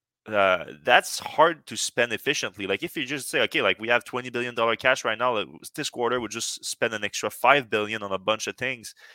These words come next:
It's like that, that five billion won't get you five billion worth of thing because you won't be able to efficiently spend that cash, uh, during that quarter, during that period of time. So, no, I, I think,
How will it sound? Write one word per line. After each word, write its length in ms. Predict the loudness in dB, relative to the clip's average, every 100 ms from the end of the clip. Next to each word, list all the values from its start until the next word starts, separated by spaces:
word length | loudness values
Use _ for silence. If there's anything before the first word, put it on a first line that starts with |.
| -20
It's 120 | -2 4
like 160 | 6
that, 160 | 6 6
that 260 | 6 4
five 320 | 2 6 6 6
billion 380 | 4 4 -2
won't 220 | -2 -4 -2
get 280 | -2 -2
you 80 | -6
five 320 | 0 2 2
billion 280 | -2 -6 -6
worth 180 | -4 -4
of 100 | -4
thing 120 | -6
because 260 | -8 -8 -8
you 100 | -10
won't 240 | -6 -6
be 120 | -4 -4
able 180 | -6
to 100 | -6
efficiently 500 | -8 -6 -6 -8 -10
spend 320 | -12 -6 -4 -2
that 200 | -4 2
cash, 400 | 2 2 -6 -14 -20 -20 -20 _ _
uh, 280 | -8 -4 -4 -6 _
during 160 | -12 -4
that 120 | -4
quarter, 420 | -2 -6 -4 -6 -14 _ _
during 160 | -14 -10
that 160 | -4
period 180 | 0 0
of 60 | -2
time. 340 | -2 -2 -4 _ _ -20 _
So, 480 | -10 0 2 4 0
no, 220 | 2 2
I, 160 | 4 2 2
I 140 | -2 0
think, 340 | 2 0 0